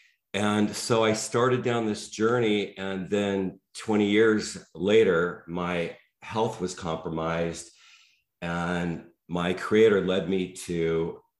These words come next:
"Do you want to make a difference or not? Are you ready for this next stage in your life?" And so, uh, I made this decision to jump into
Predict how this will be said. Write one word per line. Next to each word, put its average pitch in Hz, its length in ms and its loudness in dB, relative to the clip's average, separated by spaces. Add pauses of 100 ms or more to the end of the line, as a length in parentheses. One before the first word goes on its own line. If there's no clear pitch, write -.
(140)
"Do 76 160 -6
you 101 120 0
want 98 440 2
to 104 200 -4
make 95 280 2
a 92 40 -6
difference 95 480 -2
or 87 80 -4
not? 87 300 0
Are 73 40 -6
you 76 120 -6
ready 87 340 0
for 82 200 -8
this 82 360 -8
next 85 260 -6
stage 87 360 -4
in 80 100 -10
your 80 160 -6
life?" 82 300 -4 (680)
And 110 160 0
so, 123 460 4
uh, 117 400 2 (140)
I 110 420 2 (680)
made 117 220 2
this 123 180 -4
decision 127 600 0
to 92 680 0
jump 98 320 -4
into 90 640 0